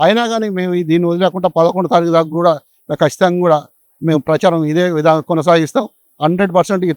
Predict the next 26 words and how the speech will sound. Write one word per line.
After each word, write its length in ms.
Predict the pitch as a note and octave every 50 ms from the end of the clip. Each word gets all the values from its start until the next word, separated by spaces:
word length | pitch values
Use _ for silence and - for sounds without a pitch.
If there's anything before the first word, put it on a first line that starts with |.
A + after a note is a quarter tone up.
| -
తొమ్మిది 280 | F3 E3+ F3+ G3+ G3 F#3 F3
బూతులలో 400 | F3+ F3 F#3+ F#3+ F#3+ F3+ E3+ D#3 D#3 - _ _ _ _ - E3
మన 100 | F3 F#3 F3+ E3 D#3 - _ - C#3 C3
బీఆర్ఎస్ 360 | D#3 F3+ F3 F#3 F#3+ E3 - -
పార్టీకి 360 | F3+ E3+ E3 E3 E3+ D#3+ D#3+ D#3 C#3 B2+
డెబ్బై 220 | D#3 D#3 D3+ F3+ F3+
ఎనభై 160 | F3+ F3 E3 F3
పర్సెంట్ 320 | G#3+ - - G#3 G3 E3+ E3 D3 C3+ _ _ _ _ _ -
పడే 180 | D#3+ D#3 F3 G3 F#3+ F#3
విధంగా 280 | F3 F3 E3+ E3+ E3+ D#3 C#3 C#3+
మేము 140 | D3+ D3+ D3
అందరం 200 | D3 D#3+ E3 E3 F3
కూడా 100 | E3+ D#3 -
ప్లాన్ 180 | D#3 D#3+ D#3+ D#3+ E3
చేసి 180 | D#3+ E3+ G#3+ A3+ - _ _ _ _ -
ఖచ్చితంగా 340 | E3 D3+ - F#3 E3+ F3 E3 D#3
డెబ్బై 140 | D#3 D#3+ D#3+
ఎనభై 160 | D#3+ E3 D3 C#3+
పర్సెంట్ 280 | D#3 - - G#3 F3+ E3
ఈడ 100 | E3 D#3+ C#3+ C3+
బీఆర్ఎస్కు 380 | D3+ D#3 D#3+ D3+ - - F#3 D#3 -
పడే 160 | D3+ D3 D3+ D3+
విధంగా 240 | C#3+ D3+ D#3+ F3 F#3 E3
మేము 100 | D#3 D3 D3+
చేస్తాం. 220 | E3 D#3+ - A3 G#3+ _ _ _ _ _ - C#3+
అదేవిధంగా 480 | D3+ F3+ F#3+ F#3 F#3 F#3+ F#3+ G3 F#3+